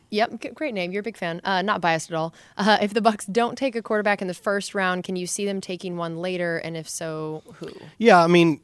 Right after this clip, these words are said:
Speaker 2: sure, a second round pick is, you know, I saw a mock draft I was reading yesterday that we took, I think, an, an offensive lineman at fourteen, but they had us trade up to the bottom of the first round to get, I believe, Jordan Love. The,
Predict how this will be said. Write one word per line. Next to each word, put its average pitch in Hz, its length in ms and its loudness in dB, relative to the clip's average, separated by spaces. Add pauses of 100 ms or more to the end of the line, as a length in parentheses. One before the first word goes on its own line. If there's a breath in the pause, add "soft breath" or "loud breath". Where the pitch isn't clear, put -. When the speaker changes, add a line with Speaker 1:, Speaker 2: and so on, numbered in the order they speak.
Speaker 2:
sure, 120 380 -4 (100)
a 120 80 -8
second 139 400 -4
round 131 240 -2
pick 131 240 -4
is, - 200 -10
you 131 120 -8
know, 107 260 -8 (400 loud breath)
I 107 80 -6
saw 127 240 0
a 123 40 0
mock 120 200 -2
draft 123 300 -4
I 123 60 -4
was 117 120 -4
reading 127 160 -2
yesterday 120 400 -6
that 101 260 -10
we 107 200 -12
took, 110 340 -12 (420)
I 104 80 -16
think, 107 200 -14
an, 107 160 -14
an 98 100 -14
offensive 113 380 -10
lineman 127 280 -4
at 101 120 -14
fourteen, 127 500 -6
but 104 140 -12
they 127 220 -4
had 117 220 -6
us - 360 -8 (440 soft breath)
trade 139 320 -2
up 120 200 -4
to 120 100 -14
the 107 80 -12
bottom 113 460 -8
of 101 160 -12
the 92 80 -18
first 107 320 -12
round 101 180 -10
to 98 60 -16
get, 98 320 -16
I 107 80 -16
believe, 101 260 -14
Jordan 98 300 -14
Love. 110 420 -14 (240)
The, 90 340 -14